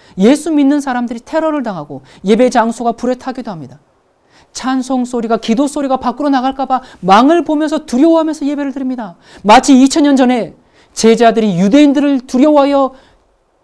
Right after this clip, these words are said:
그 모였더라 했던 것처럼, 마치 그랬던 것처럼, 북한의 지하교회가, 정말 지하교회 그 사람들이 숨어서 예배 드리는 것처럼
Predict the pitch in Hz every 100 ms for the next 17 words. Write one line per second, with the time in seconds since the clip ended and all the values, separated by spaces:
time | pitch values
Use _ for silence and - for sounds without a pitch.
0 | _ 254 196 202 240 262 269 247 269 294
1 | 269 254 277 285 214 147 _ _ _ _
2 | _ _ _ _ _ 254 294 320 294 311
3 | 311 302 302 320 262 131 _ _ _ -
4 | 254 330 302 285 - - 240 285 285 277
5 | 277 285 247 - _ _ _ 254 240 240
6 | 233 262 285 277 254 269 285 277 285 -
7 | 349 349 349 269 262 320 302 302 294 302
8 | 302 294 180